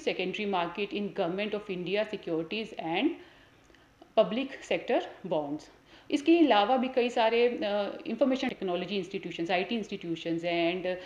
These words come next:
अम, अ, कई सारे, अ, एजुकेशनल इंस्टीट्यूशंस हैं, अ, जिनको आरबीआई की सपोर्ट से, जो कि आरबीआई की सपोर्ट से एग्जिस्टेंस में आए। नेक्स्ट रोल जो आरबीआई प्ले करता है, that is a issuer of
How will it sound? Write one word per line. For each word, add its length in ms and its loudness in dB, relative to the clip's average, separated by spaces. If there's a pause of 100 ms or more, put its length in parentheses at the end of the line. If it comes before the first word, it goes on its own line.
(280)
अम, 380 -6
अ, 140 -6 (580)
कई 220 0
सारे, 320 2
अ, 800 -4
एजुकेशनल 460 -2
इंस्टीट्यूशंस 720 -6
हैं, 240 -2 (320)
अ, 320 -6
जिनको 280 -2
आरबीआई 540 0
की 140 -6
सपोर्ट 360 -4
से, 260 0
जो 160 -2
कि 200 -4
आरबीआई 380 0
की 140 -8
सपोर्ट 380 -6
से 300 -2 (240)
एग्जिस्टेंस 500 -4
में 160 0
आए। 180 -10 (1300)
नेक्स्ट 360 0
रोल 260 4
जो 180 -2
आरबीआई 300 2
प्ले 200 -4
करता 320 -6
है, 140 0
that 220 -2
is 200 -4
a 140 2 (720)
issuer 300 2
of 140 0